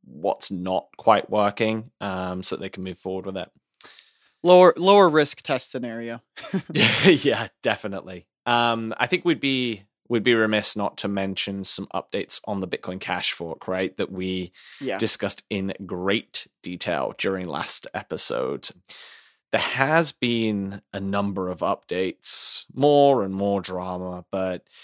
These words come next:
Speaker 1: um, we'll, we'll share out some articles in the show notes. But I don't know, Austin, do we wanna just give, like, a very brief overview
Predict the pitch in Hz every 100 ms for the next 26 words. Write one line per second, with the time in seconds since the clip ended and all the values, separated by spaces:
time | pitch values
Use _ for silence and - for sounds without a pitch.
0 | - - _ - 107 104 101 95 92 92
1 | - 117 117 110 113 - 139 139 143 123
2 | 113 - - 110 98 98 95 95 110 _
3 | _ _ - 107 101 110 - 95 92 -
4 | - 101 95 92 92 87 87 90 _ 98
5 | 98 92 90 90 92 90 87 - _ _
6 | - - - 151 127 92 139 - - -
7 | - - - _ 120 117 139 190 139 -
8 | 143 - 147 170 175 165 139 - 120 110
9 | 107 98 104 104 101 87 98 95 - 98
10 | 95 98 95 98 101